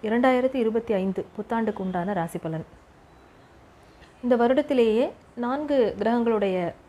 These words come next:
பெயர்ச்சியானது அமைந்திருக்கிறது. மார்ச் இருபத்தி ஒன்பதாம் தேதி சனி பெயர்ச்சியும், மே மாதம் பதினான்காம் தேதி, பதினான்கு இரவு பதினைந்து அன்றுக்கு குரு பெயர்ச்சியும், பதினெட்டாம் தேதி ராகுகேதுக்களுடைய பெயர்ச்சியும் இருக்கிறது.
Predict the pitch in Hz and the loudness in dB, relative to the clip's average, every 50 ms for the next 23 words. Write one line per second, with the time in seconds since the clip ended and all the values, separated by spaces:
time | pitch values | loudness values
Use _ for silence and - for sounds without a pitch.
0 | - - - - 208 202 202 - - 208 190 185 180 175 180 170 165 165 165 165 | -20 -20 -12 -8 -6 -6 -6 -4 -4 -2 -2 -2 -4 -6 -6 -6 -6 -6 -6 -8
1 | 160 160 - 160 156 151 156 170 226 - - - - - - - - - - - | -8 -10 -10 -10 -10 -8 -6 -6 -6 -6 -8 -12 -20 -20 -20 -20 -20 -20 -20 -20
2 | - - - - 226 226 233 254 285 285 - - - - - - - - - - | -20 -20 -16 -8 -4 0 2 2 2 0 -2 -6 -18 -20 -20 -20 -20 -20 -20 -20
3 | _ - 240 233 233 254 247 247 220 214 214 233 240 247 247 240 226 220 208 202 | _ -6 -4 2 2 2 2 4 2 0 2 2 2 2 2 0 0 -2 -2 -2
4 | 220 208 - - - - 202 208 202 - 196 185 175 180 - 180 202 302 - - | -4 -6 -8 -10 -10 -6 -6 -6 -4 -4 -4 -4 -4 -4 -6 -8 -8 -8 -10 -14
5 | - - - - - - - - - - - 233 233 262 285 277 254 247 247 254 | -20 -20 -20 -20 -20 -20 -20 -20 -20 -10 -4 -2 0 2 2 2 2 2 2 0
6 | 330 - - - - - - 233 247 262 262 262 254 240 233 214 208 202 196 180 | -2 -6 -14 -20 -12 -8 -4 -2 0 2 2 2 2 2 0 0 0 -2 -2 -2
7 | 170 165 - - - - - - - 214 214 220 214 208 208 196 202 196 208 254 | -4 -4 -6 -10 -16 -20 -20 -18 -12 -8 -4 -4 -2 -2 -2 0 0 0 0 0
8 | 269 269 202 208 220 226 214 208 202 190 185 180 180 - - - - - - - | -2 -2 -2 0 0 0 0 0 -2 -2 -2 -4 -8 -10 -14 -16 -18 -20 -20 -18
9 | - 208 214 233 233 233 214 196 185 - - 185 208 330 - - - - - - | -8 -4 -4 -2 -2 0 -2 -2 -2 -4 -6 -10 -10 -10 -12 -16 -20 -20 -20 -20
10 | - - - - - - 254 262 294 302 294 294 277 254 233 220 220 202 196 226 | -20 -20 -20 -20 -4 2 4 4 4 4 4 2 2 0 0 0 -2 -2 -2 -2
11 | 311 403 - - - - - - - - - - - - 226 226 247 247 240 226 | -4 -6 -8 -12 -20 -20 -20 -20 -20 -20 -20 -14 -4 -2 0 0 0 2 2 0
12 | 214 208 190 - 175 165 165 170 170 165 - 170 170 170 - 180 175 170 - - | 0 0 -2 -2 -2 -2 0 -2 -2 -2 -2 -4 -4 -4 -6 -8 -10 -10 -10 -10
13 | 185 165 165 - 147 143 139 143 - - - - | -10 -10 -10 -10 -10 -10 -10 -12 -14 -16 -18 -20